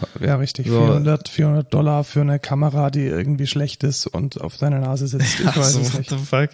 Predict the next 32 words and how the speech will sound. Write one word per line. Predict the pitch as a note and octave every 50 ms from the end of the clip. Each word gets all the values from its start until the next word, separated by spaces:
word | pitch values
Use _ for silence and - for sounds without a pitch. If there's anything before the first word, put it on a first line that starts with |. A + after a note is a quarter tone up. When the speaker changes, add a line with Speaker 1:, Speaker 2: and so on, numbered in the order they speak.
| - - - - -
Speaker 2:
Dann | - C3
hol | C#3 C#3
ich | C#3+ -
mir | C#3+ C#3
eine | C3+ C3
GoPro | A#2+ A#2+ - C3 B2+ C#3 C#3 - - C#3+ C3 A#2+ A#2 A2 G#2
und, | - A#2 B2 A#2 B2 B2 -
äh, | - - - - - G1+ - - - - _ _ _ _ _ _
pack | - C3+ C3 -
die | B2+ A#2+
auf | A#2 A#2
meinen | A#2 A#2 A2+ A2+
Kopf | - - A#2+ - - -
oder | - G#2 G#2+ G2+
so. | G2+ G#2+ G#2+ G#2+ A2+ - _ _ _ _ _ _ _ _ _ _ _ _ _ _ _ _ _ _ _ -
Zieh | - - - B2
ich | A#2+
halt | A#2+ A#2
einen | A2+ A2+ A2
Helm | A2+ A#2+ B2 B2 A2+
auf, | - - G2+ G2+ G2+ G2+ - -
das | G#2 G#2+ G#2+ A2
ist | - -
zehnmal | - B2 A#2 A2+ A2 A2
besser. | G#2 - A#2 A2+ - A2+ G2+ G2+ - - - -
Naja, | A2 G#2+ G2+ G2+ G2 F2+
egal. | F#2 - G2+ G2 F#2 G2 - _ _ - - - - - - _
Dann | - C3 B2+
kommen | D#3 D#3+ D3
wir | C3+
zu | - - -
Amazon. | A#2 D#3 F3+ - - - - - A#2 A2+ A#2 C3+ C#3+ B2+